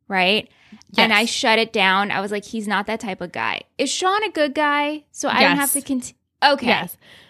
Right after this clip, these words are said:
Speaker 1: Then I'm gonna
Speaker 2: Um,
Speaker 1: change my thoughts.
Speaker 2: Yeah, he, just, just change it. I'll, I will give you the clarification.
Speaker 1: Thank you.
Speaker 2: He, he is not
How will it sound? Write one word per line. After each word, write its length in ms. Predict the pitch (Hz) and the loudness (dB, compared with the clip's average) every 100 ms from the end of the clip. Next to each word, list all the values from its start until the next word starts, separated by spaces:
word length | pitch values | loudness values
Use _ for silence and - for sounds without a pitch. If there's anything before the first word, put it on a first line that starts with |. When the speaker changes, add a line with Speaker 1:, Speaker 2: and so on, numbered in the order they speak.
| _ - | _ -2
Speaker 1:
Then 160 | 269 349 | 4 6
I'm 220 | 277 240 | 6 4
gonna 120 | 320 | 4
Speaker 2:
Um, 40 | 269 | 2
Speaker 1:
change 480 | 262 254 247 233 | 2 2 2 -2
my 260 | 226 214 196 | -2 0 0
thoughts. 560 | 175 104 - - - 254 | -2 -6 -8 -14 -12 -2
Speaker 2:
Yeah, 260 | 254 196 | 2 2
he, 200 | 214 - | -2 -8
just, 380 | 233 302 302 - | -8 -6 -6 -6
just 340 | 339 311 - | -4 -4 -6
change 380 | - 320 269 233 | -4 0 0 2
it. 260 | 240 226 220 | 2 2 0
I'll, 260 | - 214 214 208 | 2 4 4 2
I 100 | 220 | 2
will 120 | 220 | 2
give 140 | 226 | 0
you 60 | 233 | -2
the 80 | 226 | -2
clarification. 880 | 233 208 202 208 202 208 196 - 196 | -2 0 0 -4 -4 -4 -2 0 2
Speaker 1:
Thank 260 | 190 185 | 2 0
you. 260 | 185 90 - - | -2 -4 -8 -12
Speaker 2:
He, 360 | - 269 247 - _ | -2 2 2 -2 _
he 380 | 233 - 262 262 | -18 -8 -2 2
is 180 | 247 208 | 0 -2
not 560 | 220 214 202 196 196 | -2 2 4 4 2